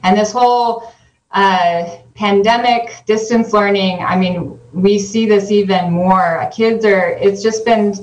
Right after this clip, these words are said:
it's been really tragic, actually, seeing kids,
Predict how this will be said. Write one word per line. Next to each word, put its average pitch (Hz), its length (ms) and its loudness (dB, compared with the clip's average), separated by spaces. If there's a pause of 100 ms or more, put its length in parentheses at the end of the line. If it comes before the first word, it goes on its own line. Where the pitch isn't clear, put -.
(340)
it's 208 160 0
been 262 200 0
really 254 420 0
tragic, 202 480 0
actually, 175 480 -2
seeing 190 340 0
kids, 196 520 0